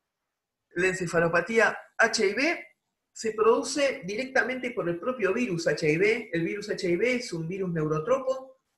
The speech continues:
por lo cual tiene afinidad por, para infectar, este, células mononucleares del sistema nervioso central y de la microglia. Este,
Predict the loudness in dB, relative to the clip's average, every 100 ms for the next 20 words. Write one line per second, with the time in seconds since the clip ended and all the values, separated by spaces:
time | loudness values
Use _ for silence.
0 | 0 2 4 0 2 0 0 -4 -2 -2
1 | -2 -4 -2 4 4 4 -4 _ _ _
2 | 4 6 8 6 2 -2 -8 -12 _ _
3 | _ _ _ _ _ _ _ _ _ _
4 | _ _ _ 0 2 2 -2 -4 2 4
5 | 4 0 -14 _ -8 -8 -10 -2 2 2
6 | 0 -8 _ _ -14 0 2 4 2 2
7 | -2 -14 _ -8 -2 2 2 2 -2 2
8 | 6 6 4 0 -6 -6 -4 -4 -6 -2
9 | -2 0 0 -2 -2 -6 -2 0 0 0
10 | 0 -2 2 4 4 4 -2 -4 _ _
11 | _ _ _ _ _ _ _ -2 0 0
12 | -2 -8 -6 0 2 2 0